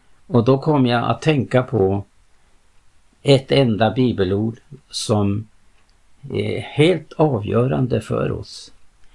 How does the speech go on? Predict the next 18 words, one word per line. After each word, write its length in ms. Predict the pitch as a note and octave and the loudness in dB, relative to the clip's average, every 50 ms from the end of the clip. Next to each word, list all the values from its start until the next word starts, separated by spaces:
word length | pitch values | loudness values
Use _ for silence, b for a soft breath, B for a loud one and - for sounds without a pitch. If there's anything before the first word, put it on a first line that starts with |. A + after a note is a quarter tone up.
| b b b b b b b _ | b b b b b b b _
Och 140 | - - A2 | -4 0 4
det 160 | A2+ C#3+ C#3+ | 4 4 4
är 60 | A#2 | 4
vad 160 | A2 A#2 A2 - | 2 -2 -2 -4
som 120 | A#2 A2+ | -4 -4
står 260 | - - A2 A2 G2+ | -2 2 2 2 4
i 40 | G2+ | 2
Efesierbrevet, 760 | G2+ - C#3+ A#2 A2 - - G2 F#2+ G#2 G2+ F#2+ B2 A#2+ - | 0 0 0 0 0 0 -2 -2 0 0 0 0 0 -2 -2
det 100 | G2 G2 | -4 -4
fjärde 420 | - - A#2 G#2 G2 G#2+ A#2+ B2 | 0 2 2 2 2 0 -4 -8
kapitlet, 720 | - - A#2 - - A#2+ B2+ C3+ - - C3 C#3 D3 D3 - | -8 -8 -8 -4 0 0 0 0 -2 0 0 0 0 -2 -6
tjugotredje 760 | - - A#2+ G#2+ - - - B2+ A#2 A2 G#2 G2 A#2 A#2+ | -8 -6 -6 -8 -8 -8 -6 -2 0 0 0 2 2 2
vers. 420 | A#2+ A#2 G2 - - - - - - _ _ _ _ - _ _ _ _ b b b b b b b b b b b | 2 0 -2 -4 -6 -10 -12 -12 -16 _ _ _ _ -20 _ _ _ _ b b b b b b b b b b b
Och 260 | - - A2 - - | 0 0 0 2 2
nu 300 | A#2 C3 D3+ E3 F3+ F3 | 2 4 4 4 2 0
förnyelse 920 | D#3 - D3+ D3+ D3 C3+ A#2 A2+ B2+ B2+ C#3 C#3+ D3 C#3 B2 - - - G2 | -4 -2 0 0 2 2 2 2 0 0 0 0 0 0 0 -2 -4 -4 -2
genom 360 | G2 G2+ G2 G#2+ G#2+ A2 - - | 0 0 2 0 0 -2 -4 -4
anden, 1000 | - C#3+ D3 D3 A2+ G2+ F2+ F#2 G#2 G2+ G#2+ - - E3+ E3 A#2+ F2 G#2 G#2 | -2 0 2 2 2 0 -2 -4 -8 -8 -10 -2 0 2 2 2 0 -4 -8